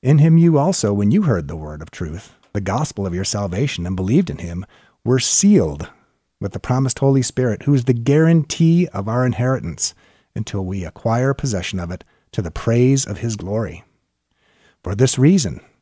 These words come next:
because I have heard of your faith in the Lord Jesus and your love toward the saints, I do not cease to give thanks for you, remembering you in my prayers, that the God of our Lord Jesus Christ, the Father of glory,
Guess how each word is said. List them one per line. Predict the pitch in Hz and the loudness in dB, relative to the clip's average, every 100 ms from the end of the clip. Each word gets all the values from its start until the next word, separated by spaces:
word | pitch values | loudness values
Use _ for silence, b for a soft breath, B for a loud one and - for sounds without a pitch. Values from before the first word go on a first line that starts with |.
| _ _ _ | _ _ _
because | 123 - 147 | -4 0 2
I | 165 | 4
have | 170 - | 2 2
heard | 123 | 0
of | 147 | 2
your | 160 | 0
faith | - 113 127 - | -2 -2 -2 -2
in | 139 | -2
the | |
Lord | 117 107 123 | 0 0 -2
Jesus | 110 101 113 117 | -2 -4 -4 -4
and | 117 | -2
your | 104 | -2
love | 87 107 127 | -2 -4 -8
toward | - 104 113 | -8 -6 -4
the | 123 | -2
saints, | - 85 87 - - _ | -2 -4 -4 -6 -8 _
I | 117 | -6
do | 113 175 | 0 4
not | 175 147 | 4 2
cease | - 151 156 | 0 2 2
to | - | 0
give | 127 123 | -2 -2
thanks | - 113 139 - | -2 -4 -4 -4
for | 110 | -4
you, | 87 76 - b b b | -4 -6 -12 b b b
remembering | 120 120 151 160 147 | 2 4 4 4 6
you | 135 131 | 6 4
in | |
my | 123 120 | 2 -2
prayers, | - 139 143 101 73 - - _ _ | -2 0 2 0 -4 -8 -10 _ _
that | 120 120 | -2 -2
the | |
God | 101 123 147 | -2 -2 -2
of | 120 | -2
our | 117 120 | -2 0
Lord | 123 143 117 101 - | 2 4 2 -2 -6
Jesus | - 165 131 110 | 0 2 2 -4
Christ, | - 160 131 - | -4 -2 0 -2
the | - | -6
Father | - 143 147 135 | -4 0 2 2
of | 117 | 2
glory, | 127 143 135 92 | 2 2 2 0